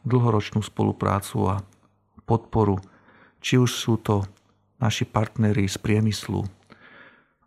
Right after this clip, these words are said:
z územnej samosprávy, médií, športových, kultúrnych inštitúcií, naši partneri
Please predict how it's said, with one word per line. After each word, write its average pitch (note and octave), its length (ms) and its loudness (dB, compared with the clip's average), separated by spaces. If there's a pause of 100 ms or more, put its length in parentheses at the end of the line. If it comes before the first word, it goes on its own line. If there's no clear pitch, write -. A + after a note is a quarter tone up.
(240)
z - 80 -8
územnej A2 640 4 (220)
samosprávy, G2 960 -2 (800)
médií, G#2+ 760 2 (1700)
športových, G#2 840 0
kultúrnych A2+ 760 0 (320)
inštitúcií, G2+ 960 0 (1500)
naši A#2+ 300 2
partneri G#2 720 2